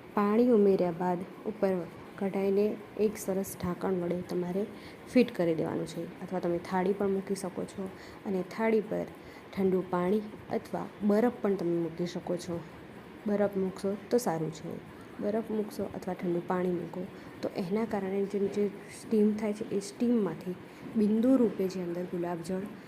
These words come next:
એ વાડકા પાત્રમાં અંદર એકઠું થાય છે, એ ચોખ્ખું ગુલાબજળ બને. તમે જોઈ શકો છો કે વચ્ચે પાત્રમાં મારે પાણી એકઠું થયું છે, એ એક ચોખ્ખું ગુલાબજળ બને છે. તેને ઠંડુ થવા દઈને તમે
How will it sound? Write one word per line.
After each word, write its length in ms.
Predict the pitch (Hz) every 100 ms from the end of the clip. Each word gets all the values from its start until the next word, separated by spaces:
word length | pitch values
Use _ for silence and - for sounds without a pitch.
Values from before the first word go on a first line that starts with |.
| -
એ 80 | 233
વાડકા 380 | 214 165 165 175 -
પાત્રમાં 480 | 170 196 196 185
અંદર 240 | 180 170 226 - -
એકઠું 340 | 214 - 185 175
થાય 140 | 170
છે, 360 | 180 170 - 226
એ 20 |
ચોખ્ખું 460 | 220 214 208 254
ગુલાબજળ 420 | 190 175 165 165 165
બને. 240 | 160 156 - - - - - - - -
તમે 180 | 226 214
જોઈ 220 | 196 180
શકો 260 | 180 180 180
છો 240 | - 226
કે 200 | 233 233
વચ્ચે 400 | 208 175 - 202 202 - - - -
પાત્રમાં 560 | 196 180 190 190 196 214 - 190
મારે 320 | 190 190 220 233 - -
પાણી 320 | 190 175 180
એકઠું 240 | 190 - 196
થયું 220 | 175 185
છે, 200 | - 220 -
એ 80 | 240
એક 220 | - - -
ચોખ્ખું 400 | - 208 - 269
ગુલાબજળ 440 | 180 165 160 160 160
બને 280 | 160 165 160
છે. 200 | - 165 - - - - - - - _ - - - - -
તેને 220 | 226 208 180
ઠંડુ 320 | 190 185 196
થવા 280 | 208 202 190
દઈને 320 | 202 196 214 -
તમે 260 | 196 240